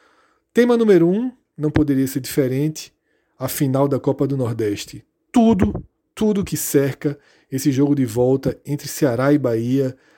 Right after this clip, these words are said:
A gente tem um debate em dois eixos. O tamanho do favoritismo do Ceará e como o Bahia pode tentar diminuir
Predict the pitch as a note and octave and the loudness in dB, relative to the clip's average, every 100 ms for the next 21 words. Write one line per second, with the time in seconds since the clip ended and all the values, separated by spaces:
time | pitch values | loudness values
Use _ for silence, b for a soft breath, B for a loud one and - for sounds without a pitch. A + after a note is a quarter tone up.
0 | b B2 A#2+ D3+ D3+ D3+ D3+ B2+ C3+ C#3+ | b -8 -2 -2 2 4 4 4 2 0
1 | D3 D#3 - F3 D#3+ F#3 F3 B2 C#3+ C#3 | -2 -6 -4 -4 4 6 4 4 2 2
2 | - A#2 - - _ _ _ _ - C#3 | 0 -8 -12 -14 _ _ _ _ -20 -4
3 | D#3 D3 F3+ A3+ A3 G3 E3 E3 C#3 E3+ | 0 2 0 0 0 0 2 2 2 -2
4 | E3+ D#3 C3+ - A#2+ A2 C3 F#3 - _ | -4 -4 -4 -2 -2 -2 -4 -6 -12 _
5 | _ _ _ _ B2 - - D#3+ G#3 G#3 | _ _ _ _ -16 -16 -2 2 4 2
6 | D#3 C#3 C3+ C#3+ - C#3+ D3 D3+ C3+ - | 2 2 2 0 0 -2 -2 -2 -4 -4
7 | C3 C3+ C#3+ C3 C3 F#3 F#3 | -4 -4 -4 -4 -4 -2 -4